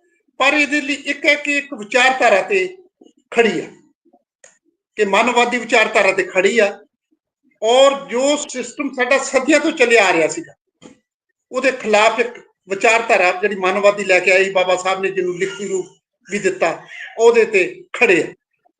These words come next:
ਔਰ People Party of India ਜੇ ਮਹਿਸੂਸ ਕਰਦੀ ਆ ਕਿ ਇਹ ਜਿੰਨਾ ਵੀ ਕੁਛ ਹੋ ਰਿਹਾ ਵਾ, ਇਹ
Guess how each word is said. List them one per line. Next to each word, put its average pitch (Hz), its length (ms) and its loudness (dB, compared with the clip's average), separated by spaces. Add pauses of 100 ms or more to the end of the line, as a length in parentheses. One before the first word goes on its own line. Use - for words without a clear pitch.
(680)
ਔਰ 269 100 2
People 294 400 0
Party 330 460 2
of 311 200 -2
India 311 240 2
ਜੇ 302 180 2
ਮਹਿਸੂਸ 269 400 0
ਕਰਦੀ 202 380 0
ਆ 220 80 4 (680)
ਕਿ 294 80 -6
ਇਹ 302 260 -2
ਜਿੰਨਾ 277 320 2
ਵੀ 359 100 6
ਕੁਛ 320 260 0
ਹੋ 220 160 6
ਰਿਹਾ 202 160 6
ਵਾ, - 320 2 (680)
ਇਹ 339 320 2